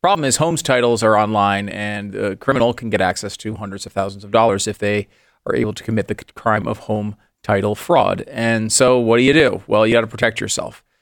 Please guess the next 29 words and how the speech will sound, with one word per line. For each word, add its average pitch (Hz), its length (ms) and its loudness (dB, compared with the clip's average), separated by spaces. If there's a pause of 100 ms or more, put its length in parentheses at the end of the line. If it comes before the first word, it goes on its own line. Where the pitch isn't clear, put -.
(560)
You 123 100 0
can 123 140 2
sit 160 160 4
here 156 180 4
and 131 140 2
you 123 100 2
can 117 320 2
complain 156 280 2
about 156 240 0
it. 151 80 0
We 123 100 -2
can 117 100 -8
go 113 200 4
to 117 180 0
the 110 80 -4
government 160 400 2
and 127 120 0
wait 143 140 2
for 135 80 0
them 175 140 2
to 180 100 -4
change 160 300 -2
it. - 240 -2
Maybe 180 200 2
they'll 220 200 4
pass 214 320 -2
a 180 60 2
new 220 120 2
law. 202 440 -2